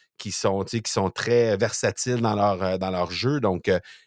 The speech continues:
je pense que ça amène un peu de ça aussi dans le, dans le monde du podcast, d'être capable de faire preuve de versatilité, là, dans,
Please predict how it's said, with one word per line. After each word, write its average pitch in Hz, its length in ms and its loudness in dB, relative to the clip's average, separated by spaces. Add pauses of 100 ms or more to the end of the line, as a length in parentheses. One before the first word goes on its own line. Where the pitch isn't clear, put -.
je - 80 -8
pense 117 220 6
que 113 100 4
ça 101 180 0
amène 120 300 0
un 107 120 2
peu 127 200 2
de 104 140 2
ça 120 200 2
aussi 113 380 0
dans 92 240 0
le, 85 280 0
dans 90 120 -2
le 87 60 -2
monde 95 300 0
du - 100 -8
podcast, 101 460 -2
d'être 104 160 -6
capable 101 340 -4
de 85 320 -4 (260)
faire 95 200 0
preuve 110 220 0
de 98 100 -2
versatilité, 90 800 -4
là, 90 120 -4
dans, 78 240 -6